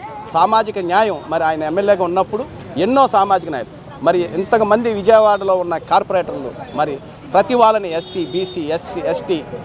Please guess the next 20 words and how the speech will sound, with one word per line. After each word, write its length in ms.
మాల, 440
మాదిగ 360
అందరినీ 680
ఒక 140
తాటిపైన 540
తీసుకుని 400
వచ్చి 280
మరి 400
విజయవాడ 440
నగర 360
అభివృద్ధికి 680
అలాగే 240
పేదల 360
పక్షాన 500
నిలబడి 520
పేదల 260
కోసం 340
పోరాడి 460
చనిపోయినటువంటి 800
వ్యక్తి 400